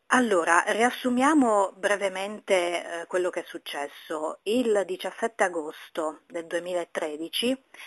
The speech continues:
eh, viene trovato, eh, nel, nel suo appartamento a Milano il corpo di Emma,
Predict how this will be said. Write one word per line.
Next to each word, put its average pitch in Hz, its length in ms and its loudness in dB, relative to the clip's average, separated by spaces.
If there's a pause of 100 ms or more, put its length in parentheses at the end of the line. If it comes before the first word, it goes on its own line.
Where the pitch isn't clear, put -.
(500)
eh, 165 240 -6
viene 196 280 0
trovato, 170 840 4 (100)
eh, 160 240 -12
nel, 165 240 -12
nel 160 180 -10
suo - 160 -6
appartamento 170 680 0
a - 20 -6
Milano 175 680 -2
il 175 180 -6
corpo 156 800 2
di 156 640 -12
Emma, 165 520 0